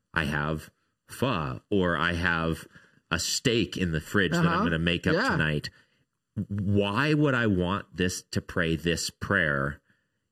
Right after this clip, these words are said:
Speaker 1: It's actually praying for less than I currently have.
Speaker 2: Yeah.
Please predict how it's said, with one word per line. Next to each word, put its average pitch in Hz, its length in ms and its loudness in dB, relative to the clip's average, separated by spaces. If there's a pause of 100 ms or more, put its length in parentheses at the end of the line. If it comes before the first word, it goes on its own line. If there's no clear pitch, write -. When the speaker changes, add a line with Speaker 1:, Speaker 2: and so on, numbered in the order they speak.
Speaker 1:
It's - 200 0
actually 92 420 0
praying 85 560 -2 (200)
for 82 240 -4
less 80 360 -2
than 78 160 -2
I 71 100 -2
currently 67 480 -4
have. - 360 -14
Speaker 2:
Yeah. 127 540 -2